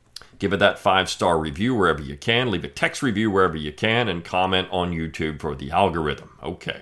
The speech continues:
well, let's talk about this idea of American myths. Now,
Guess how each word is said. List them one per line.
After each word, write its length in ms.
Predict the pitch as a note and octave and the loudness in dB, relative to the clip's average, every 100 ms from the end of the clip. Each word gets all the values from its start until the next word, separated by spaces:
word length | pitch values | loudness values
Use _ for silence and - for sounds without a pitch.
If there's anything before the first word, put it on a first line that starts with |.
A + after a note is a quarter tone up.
| - | -16
well, 120 | - A2+ | -2 -2
let's 120 | - | 2
talk 280 | C#3 C3+ A2 | 4 4 6
about 320 | A2 G#2 F2+ | 6 6 4
this 220 | G2 - | 0 2
idea 480 | F2+ F2+ E2+ F#2 F2+ | 2 2 0 2 2
of 180 | E2 D#2 | 2 -2
American 480 | E2 D#2+ D2+ C#2+ D#2+ | 0 2 0 -4 0
myths. 280 | E2+ - | 0 0
Now, 220 | C3 F#2 | 0 0